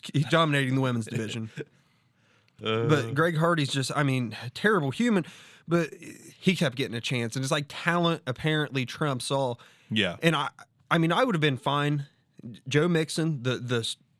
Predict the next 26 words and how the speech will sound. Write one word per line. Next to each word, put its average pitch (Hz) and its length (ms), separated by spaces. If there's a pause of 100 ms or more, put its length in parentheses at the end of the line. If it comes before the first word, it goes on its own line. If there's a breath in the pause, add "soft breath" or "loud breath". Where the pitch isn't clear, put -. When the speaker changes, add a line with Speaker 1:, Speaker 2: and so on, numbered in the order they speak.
(120)
Speaker 1:
I 131 80
think 143 220
is 131 80
a 123 40
very 127 180
good 131 120
football 127 220
player. 139 300
If 131 140
he 190 120
never 160 220
made 139 180
it 120 40
to 117 40
the 131 60
N 123 80
F 120 120
L, 123 180
I'd 139 80
have 151 60
been 147 100
okay 113 220
with 120 200
it. - 40
Speaker 2:
Me 151 140
too. 254 320